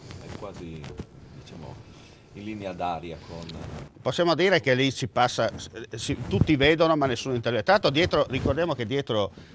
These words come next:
Speaker 2: al, a questo camping, usiamo questo termine, c'è una montagna di immondizie lasciate lì a cielo aperto, nessuno interviene, no?
Speaker 1: Sì, sono situazioni che a un,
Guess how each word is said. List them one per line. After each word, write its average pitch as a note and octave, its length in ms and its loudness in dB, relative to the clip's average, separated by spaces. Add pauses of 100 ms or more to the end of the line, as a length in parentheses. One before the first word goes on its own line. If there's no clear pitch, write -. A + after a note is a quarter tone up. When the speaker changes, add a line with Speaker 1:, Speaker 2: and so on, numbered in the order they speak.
(100)
Speaker 2:
al, G#2 280 2
a F#2+ 180 2
questo B2 320 -4
camping, A#2+ 720 2
usiamo G#2 360 -4
questo G#2+ 260 -8
termine, G#2+ 520 -4 (320)
c'è D#3 160 4
una D3 240 6
montagna C3+ 680 4
di B2 120 0
immondizie A2 720 -2
lasciate G#2+ 400 -4
lì G2+ 100 -4
a G2+ 80 -2
cielo A2 200 -6
aperto, F#2+ 440 -4
nessuno A#2 320 -6
interviene, - 600 -8
no? - 180 -10 (480)
Speaker 1:
Sì, - 80 -18
sono - 140 -4
situazioni G2+ 540 -10
che D#2+ 140 -12
a D#2 40 -10
un, D#2 220 -12